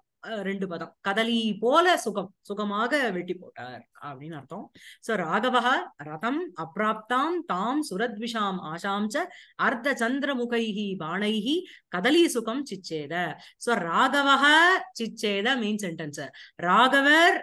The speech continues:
வெட்டி போ-, வெற்றி, அஹ், வெட்டி போட்டார். எதை வெட்டி போட்டார்? சுரத்விஷாம் ஆஷாம் சிச்சேத, சுரர்களுடைய,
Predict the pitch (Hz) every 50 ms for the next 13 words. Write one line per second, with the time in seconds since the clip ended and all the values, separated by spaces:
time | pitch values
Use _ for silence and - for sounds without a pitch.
0 | - - - 196 202 202 202 247 240 - 180 170 180 196 190 190 269 247 - 190
1 | 190 190 - - _ 202 214 214 214 330 - 220 196 170 160 170 175 185 180 160
2 | - - - - - _ - 180 196 226 302 330 302 285 294 - 294 220 269 254
3 | 247 247 254 254 262 277 294 330 320 - - _ _ _ _ _ _ - - 226
4 | 240 277 311 233 233 262 294 285 302 302 302 320 349 370 339 - - 165 175 196
5 | 214 220 254 254 262 285 311 359 381 370 - - 214 185 - - 175 165 156 143
6 | 160 175 190 180 - - - - - _ - - 208 226 269 302 311 294 294 294
7 | 294 285 285 285 277 269 277 277